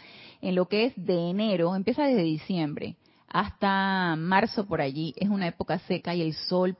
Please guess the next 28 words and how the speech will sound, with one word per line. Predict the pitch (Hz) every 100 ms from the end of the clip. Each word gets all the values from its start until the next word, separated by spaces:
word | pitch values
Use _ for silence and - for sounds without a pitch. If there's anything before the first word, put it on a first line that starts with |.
| -
pero | 151
también | 143 165 180
hay | 190
mucha | 185 196 160
brisa, | 170 196 180 - - - 139 147
porque | - 143
no | 175
tenemos | 180 170 226
el | 160
mar | 160 170
ahí | 170
al | 165
lado, | 156 139 139 - 170
los | 156
dos | 160 208
mares | 185 151
ahí | 170 131
al | 120
lado. | 117 - - - - - - -
Entonces | 165 170 185 190 214
hay | 190 196
mucha | 208 208 247
brisa, | 202 233 226 180
pero | 170 156
ahorita | 170 175
hay | 151 160
un | 165 160
sol | - 185 185